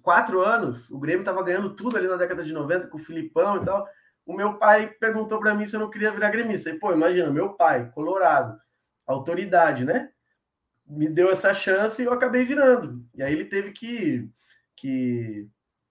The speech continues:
que lidar com isso, porque eu gosto muito de futebol, frequentei estádio minha vida inteira, fui de torcida organizada,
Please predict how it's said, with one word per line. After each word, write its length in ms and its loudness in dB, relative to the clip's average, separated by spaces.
que 80 -10
lidar 360 4
com 120 -2
isso, 220 2
porque 160 -8
eu 60 -2
gosto 260 2
muito 140 -6
de 40 -16
futebol, 760 -2
frequentei 400 -8
estádio 400 -2
minha 100 -8
vida 160 -10
inteira, 260 -6
fui 160 -8
de 80 -14
torcida 320 -8
organizada, 960 -2